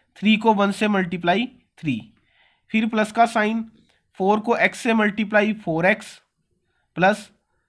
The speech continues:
फ़ोर को टू से मल्टीप्लाई एट equal to सेवेंटी फ़ोर। अब नेक्स्ट स्टेप में जो ये लेफ्ट में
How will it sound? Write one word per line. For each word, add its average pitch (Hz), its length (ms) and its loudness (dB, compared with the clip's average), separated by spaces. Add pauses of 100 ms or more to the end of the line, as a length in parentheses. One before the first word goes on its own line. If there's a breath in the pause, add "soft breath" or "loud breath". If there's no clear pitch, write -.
(280)
फ़ोर 190 220 0
को 226 180 -2
टू 214 240 -4
से 220 160 -2
मल्टीप्लाई 190 720 -4
एट 117 280 -8 (640)
equal 190 360 -2
to 233 180 -6
सेवेंटी 165 480 -4
फ़ोर। 135 300 -14 (1300)
अब 185 200 4
नेक्स्ट 220 240 0
स्टेप 226 220 0
में 214 340 -2 (460)
जो 185 200 0
ये 226 120 2
लेफ्ट 185 720 -2
में 233 280 -2